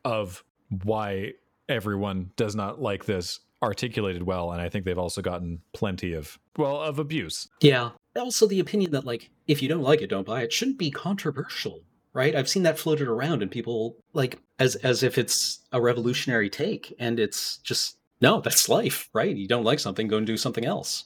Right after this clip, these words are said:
Speaker 1: Yeah.
Speaker 2: if you can.
Speaker 1: I also, I mean, it's, anytime something like this happens, you get all the same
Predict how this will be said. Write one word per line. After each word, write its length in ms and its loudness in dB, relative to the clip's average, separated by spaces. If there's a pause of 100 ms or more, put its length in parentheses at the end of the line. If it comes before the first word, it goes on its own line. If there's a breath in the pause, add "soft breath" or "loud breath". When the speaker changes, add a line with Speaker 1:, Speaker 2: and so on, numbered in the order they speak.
Speaker 1:
Yeah. 120 2
Speaker 2:
if 100 -4
you 60 -6
can. 300 -10 (260)
Speaker 1:
I 100 0
also, 440 -2
I 80 -2
mean, 220 -4 (300 loud breath)
it's, 280 -4 (320)
anytime 400 -2
something 160 -2
like 140 -4
this 120 -2
happens, 500 -2
you 100 0
get 140 -2
all 140 0
the 140 -4
same 540 -2